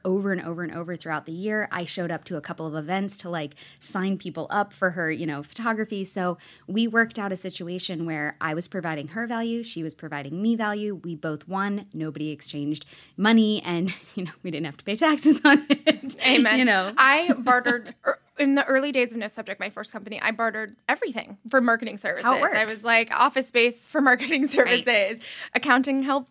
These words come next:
Speaker 2: for marketing services. It's 'cause you, if you don't have the cash to spend, which most, most small business owners starting out do not, it's an incredible way to do it. And your network wants to leverage that 'cause everyone else is in that same boat.
Speaker 1: Absolutely.
Speaker 2: So as small business owners, I even remember early on, I mean, this is, like, in the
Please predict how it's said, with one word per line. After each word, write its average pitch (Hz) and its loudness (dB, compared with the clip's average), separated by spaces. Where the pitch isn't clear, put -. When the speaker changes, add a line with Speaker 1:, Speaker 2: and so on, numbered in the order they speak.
Speaker 2:
for - 4
marketing 220 2
services. 185 -4
It's 240 -2
'cause 269 -4
you, 269 -2
if 254 0
you 277 -2
don't 285 -4
have 294 -8
the 240 -12
cash 208 -6
to 233 -14
spend, 233 2
which 220 -6
most, 233 -2
most 220 -4
small 208 -2
business 214 -4
owners 208 -10
starting 214 -4
out 269 -6
do 240 -10
not, 269 -4
it's 233 -10
an 269 2
incredible 302 -2
way 277 -2
to 247 -2
do 240 -2
it. - -2
And 233 -4
your 320 -4
network 294 -6
wants 262 -6
to 277 -8
leverage 262 -6
that - -6
'cause - -14
everyone 277 -2
else 339 -8
is 220 -8
in 226 -4
that 190 -10
same - -12
boat. - -6
Speaker 1:
Absolutely. 262 -6
Speaker 2:
So 285 8
as 262 0
small 285 -2
business 254 -4
owners, 214 -6
I 220 0
even 220 -4
remember 214 -8
early 208 -8
on, 220 0
I 208 -6
mean, 208 -8
this 208 -12
is, 202 -16
like, 208 -6
in 220 -6
the 208 -4